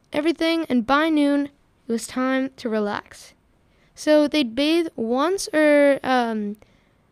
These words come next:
one to two times a week, the rich ones, and then, like, about three weeks for poor people. And all of these games, the poor could also go to because the people,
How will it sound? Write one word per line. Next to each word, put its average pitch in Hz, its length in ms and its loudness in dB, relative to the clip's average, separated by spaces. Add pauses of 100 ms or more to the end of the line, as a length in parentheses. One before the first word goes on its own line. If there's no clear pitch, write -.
(120)
one 311 240 0
to 302 80 -10
two 294 240 -2
times 262 520 -2
a 240 100 -4
week, 226 380 -6 (880)
the 226 220 0
rich - 300 -4
ones, 311 480 -2
and 240 200 0
then, 220 420 -2 (100)
like, 202 400 -4 (200)
about 214 340 -4
three 247 240 0
weeks 226 400 -2 (100)
for 214 400 -6 (720)
poor 214 500 0
people. 294 440 -4 (960)
And 269 340 0 (200)
all 339 200 2
of 320 120 -2
these 285 220 4
games, 254 540 0 (300)
the 240 100 -10
poor 277 360 4
could 247 180 -2
also 254 340 2
go 208 200 0
to 302 220 0
because 220 480 0
the 214 100 -2
people, 220 500 -4